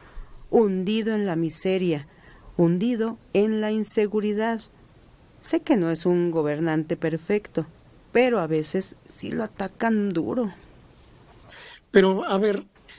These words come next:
Speaker 2: eh... ¿por qué llega el go-, gobernante maravilloso este? Y lo primero que hace es desaparecer el Seguro Popular. A ver, ¿por qué? Que me vuelva a llamar y me diga qué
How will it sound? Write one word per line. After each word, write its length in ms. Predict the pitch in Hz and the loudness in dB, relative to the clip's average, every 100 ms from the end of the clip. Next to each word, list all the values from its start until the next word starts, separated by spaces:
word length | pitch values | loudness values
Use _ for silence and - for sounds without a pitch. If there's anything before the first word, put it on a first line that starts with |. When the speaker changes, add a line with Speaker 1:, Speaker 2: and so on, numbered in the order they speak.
| - - | -4 2
Speaker 2:
eh... 360 | 185 185 196 - _ _ _ | 4 2 -2 -10 _ _ _
¿por 220 | 208 196 | -2 -2
qué 180 | - 247 | 0 -2
llega 360 | 214 233 220 220 | 0 -2 0 -2
el 120 | 190 | -2
go-, 120 | 175 - _ | -6 -12 _
gobernante 540 | 170 156 156 196 185 196 | -4 0 0 0 0 -2
maravilloso 720 | 175 147 143 143 175 175 175 | -2 -4 -6 -2 -2 0 -4
este? 320 | 139 - 233 - - - | -4 -6 -6 -8 -18 -4
Y 80 | 165 | 0
lo 140 | 175 | 2
primero 440 | 180 185 214 226 - | 4 4 4 0 0
que 140 | 196 | 0
hace 360 | 185 180 202 - | 0 0 -2 0
es 380 | 180 165 - _ _ - | -2 -2 -6 _ _ -4
desaparecer 1120 | 185 143 - 156 - 151 151 - 175 165 - - - | 0 0 -2 -2 -2 0 0 2 2 0 -4 -14 -8
el 200 | 247 139 | -6 -6
Seguro 440 | - 147 143 156 - | -8 -6 2 2 2
Popular. 400 | - - - - - - - _ _ - _ _ _ _ | -4 -6 -8 -8 -10 -14 -18 _ _ -20 _ _ _ _
A 80 | 139 | -4
ver, 180 | 143 - | -4 -4
¿por 220 | 135 - | -8 -8
qué? 160 | - - - _ _ _ _ _ - - _ | -10 -10 -18 _ _ _ _ _ -20 -20 _
Que 160 | - 170 | 2 4
me 120 | 175 | 4
vuelva 300 | 175 226 226 | 2 2 2
a 40 | |
llamar 360 | 196 180 190 - _ _ | 2 0 0 -4 _ _
y 140 | 185 | -2
me 140 | 170 165 | 0 0
diga 280 | 185 190 180 - _ - | 0 -2 -6 -18 _ -2
qué 260 | 220 233 | 2 2